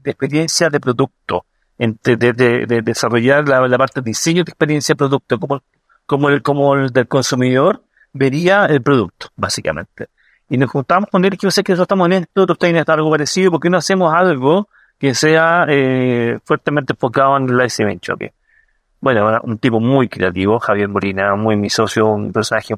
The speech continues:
muy creativo, con mucha capacidad de, de hacer cosas nuevas, ¿te das cuenta? Y nosotros con una capacidad de comercializar y de vender productos que no la tiene, que muy poca gente la tiene en la data. Entonces dijimos, "Unamos fuerzas", le dije yo,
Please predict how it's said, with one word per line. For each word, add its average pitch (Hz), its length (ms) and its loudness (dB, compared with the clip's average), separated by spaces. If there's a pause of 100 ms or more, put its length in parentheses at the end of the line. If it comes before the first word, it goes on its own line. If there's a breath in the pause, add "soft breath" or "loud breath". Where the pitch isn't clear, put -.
muy 110 100 -2
creativo, 113 640 0
con 107 160 -2
mucha 110 240 -2
capacidad 113 520 0
de, 117 220 2
de 110 100 -4
hacer 104 260 -2
cosas - 300 -8
nuevas, 117 520 0
¿te - 120 -4
das 110 100 -2
cuenta? 127 420 -2
Y 135 60 0
nosotros 123 280 0
con 135 120 -2
una 123 100 0
capacidad 123 640 0 (300 soft breath)
de 120 160 0
comercializar 120 640 0
y 165 40 0
de 139 120 2
vender 120 240 -2
productos 143 560 -2
que 135 100 -2
no 139 100 0
la 135 100 2
tiene, 135 140 -4
que 135 120 -2
muy 139 140 0
poca 135 200 0
gente 123 280 -4
la 120 100 2
tiene 117 320 0
en 98 160 -4
la 92 120 0
data. - 240 -8 (640)
Entonces 135 260 -2
dijimos, 151 200 4
"Unamos 156 280 0
fuerzas", 139 480 -2
le 135 60 -4
dije 135 260 -6
yo, 156 320 -4